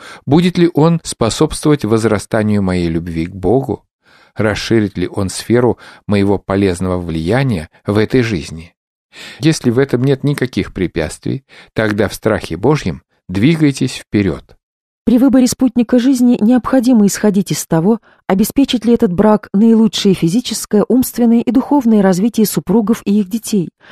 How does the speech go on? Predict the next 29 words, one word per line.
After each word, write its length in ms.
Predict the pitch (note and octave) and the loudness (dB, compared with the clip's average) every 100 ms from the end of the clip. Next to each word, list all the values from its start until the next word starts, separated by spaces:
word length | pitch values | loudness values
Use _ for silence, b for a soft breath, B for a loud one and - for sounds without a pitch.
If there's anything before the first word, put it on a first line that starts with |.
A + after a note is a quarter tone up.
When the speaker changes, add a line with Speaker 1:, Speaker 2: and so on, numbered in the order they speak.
| B - | B -18
Speaker 2:
чтобы 380 | - B3 G3+ | -2 2 2
и 140 | - A#3 | 2 -2
те, 260 | - A3+ | 0 2
и 60 | F3 | 2
другие 500 | D#3 E3 D#3+ B3 B3 | 0 0 2 2 2
могли 320 | G#3 A#3+ C4 | 2 2 0
благословлять 720 | A3 B3 A3 - A3 G#3 A3+ - | 0 2 2 2 2 4 2 2
своих 300 | F#3 G3 D3 | 0 0 2
ближних 500 | F3 G#3+ G3 E3+ - - | 0 0 0 -2 -4 -6
и 80 | |
чтить 360 | F#3+ - - E3+ - | -4 -6 -6 -6 -2
Творца. 520 | F#3+ F#3+ - F#3 D#3 _ _ _ _ _ _ _ _ _ _ _ - | -2 -2 -2 -2 -2 _ _ _ _ _ _ _ _ _ _ _ -6
Speaker 1:
Качества, 500 | F#2+ - A2+ - D3 | -4 -2 -4 -4 -4
которые 460 | - A#2+ A2 F#2+ | -2 0 0 0
нужно 320 | D#2+ A2+ B2 G#2+ | 0 -2 -2 -4
искать 340 | - F2 - | -4 -6 -6
в 60 | F2 | -6
будущей 420 | E2+ E2 - A2 | -4 -4 -4 -6
жене. 460 | F#2+ F#2+ C2+ - _ _ _ _ _ _ | -4 -6 -8 -14 _ _ _ _ _ _
Молодому 460 | A#2+ C#3 E3 G3+ E3+ | 0 0 2 2 0
человеку 500 | - F#2 G#2 C3+ C3 | 0 0 0 -2 -2
нужно 240 | C3+ B2 | 0 0
искать 320 | G2+ - B2+ | -4 -2 -4
себе 240 | - G#2 G#2+ | -4 -4 -2
подругу, 640 | - E2 F#2+ E3+ A2+ - B B B | -2 -2 0 0 -2 -8 B B B
которая 400 | - A#2 G3 F3+ | -6 -2 2 2
была 280 | A#2 A#2 D#3+ | 2 0 0
бы 140 | D3+ | 0
рядом, 460 | C3+ F2 E2 E2 | 0 0 -2 -6